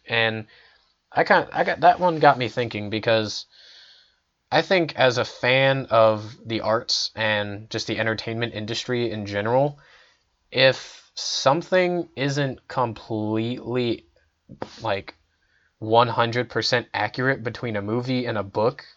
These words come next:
but the content and the storyline between, uh, both is still good, then I don't really think it should matter how accurate, you know, it is. And I know this is a big debate in the, the Marvel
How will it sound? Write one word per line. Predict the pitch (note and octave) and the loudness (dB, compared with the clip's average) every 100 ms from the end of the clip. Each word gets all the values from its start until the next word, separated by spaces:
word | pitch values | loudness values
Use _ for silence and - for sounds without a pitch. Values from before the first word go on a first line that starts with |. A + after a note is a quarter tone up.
| _ _ | _ _
but | - A#2 A2 | 2 2 2
the | G#2+ | -4
content | - A2+ A#2 - C#3+ C#3 B2 | 0 2 2 2 -2 -2 -4
and | G#2+ | -6
the | |
storyline | G2+ - G#2 A2+ C3 C3 C3+ C3 | -4 -4 0 2 4 6 4 4
between, | A2 - - A#2+ A2+ G#2+ - | -4 -8 -6 -6 -6 -8 -6
uh, | G#2 A2+ | -4 -4
both | G#2+ A2 A#2 D3 - | -2 2 2 2 -4
is | A2 - | -6 -4
still | - - A#2 C3 A#2+ G#2+ _ _ _ _ _ _ _ G2+ | -6 -2 0 2 0 -2 _ _ _ _ _ _ _ -8
good, | - G2+ A2+ D3 - _ _ _ _ _ _ _ | -2 2 2 -2 -10 _ _ _ _ _ _ _
then | C3+ B2+ | 2 4
I | B2+ | 6
don't | G#3+ G#3 | 4 4
really | G3+ G3 | 2 0
think | F#3+ F3+ | -2 -4
it | D3+ | -4
should | - C#3+ A#2+ - - | -4 -6 -8 -14 -16
matter | G#2+ A2+ A#2 D3 D3+ G#2+ | -12 -4 0 0 2 0
how | - A2 A2+ | 2 2 4
accurate, | G#2+ G#2+ A2 G#2 F#2+ - _ _ _ _ | 2 0 -4 -4 -6 -8 _ _ _ _
you | A#2 A2+ | -6 0
know, | G#2 G2+ | 2 4
it | G2 | 2
is. | F#2+ F#2 - | -2 -6 -10
And | - A#2 | -4 2
I | A2+ | 2
know | A#2+ B2 A#2 | 6 6 6
this | A#2+ C3+ | 4 0
is | A#2+ | 0
a | G#2+ | -2
big | A2 A2+ | 0 -2
debate | A2+ G#2+ A2 G#2+ - | 0 2 4 2 -2
in | - A2 | -6 -4
the, | G#2 G2+ G2 G2+ | 0 0 0 -2
the | - | -2
Marvel | A2 G#2+ A#2+ A2+ G#2+ G#2 | 0 4 4 4 0 -4